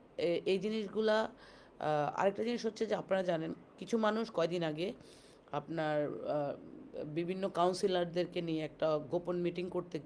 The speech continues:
চেয়েছিল, সেটা আবার ওপেন হয়ে গিয়েছিল। তো ওই রকম যারা এই কমিশনার ছিল, তারা আবার দল বল নিয়ে আপনার আদালতে যায় কি না, যে তাদের অবৈধ কমিশনার যে পদগুলা, সেগুলা ফেরত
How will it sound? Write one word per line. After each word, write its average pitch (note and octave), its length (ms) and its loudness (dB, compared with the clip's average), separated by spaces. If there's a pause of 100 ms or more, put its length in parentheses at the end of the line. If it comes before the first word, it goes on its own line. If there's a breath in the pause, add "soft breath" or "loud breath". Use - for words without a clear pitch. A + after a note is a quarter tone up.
(200)
চেয়েছিল, E3 480 -2 (360 loud breath)
সেটা G3 300 4
আবার F#3 260 6
ওপেন G3 300 2
হয়ে E3+ 180 4
গিয়েছিল। D3+ 480 -2 (440 loud breath)
তো G#3+ 200 2
ওই C4 220 6
রকম B3+ 420 4
যারা G#3 440 4 (340 loud breath)
এই F3 80 0
কমিশনার G#3 520 2
ছিল, F3 440 0 (520 loud breath)
তারা G#3+ 360 4
আবার A3 340 0
দল G3+ 360 6 (500)
বল F#3 260 6
নিয়ে F3+ 300 2
আপনার E3 420 0 (140)
আদালতে D#3+ 440 2
যায় E3+ 220 4
কি G#3 140 -4
না, E3 220 -2 (420 loud breath)
যে D#3 300 4
তাদের E3 320 4
অবৈধ G3 560 4
কমিশনার F3+ 720 0
যে E3+ 200 0
পদগুলা, D3+ 360 0
সেগুলা D#3+ 340 -2
ফেরত D#3 260 -2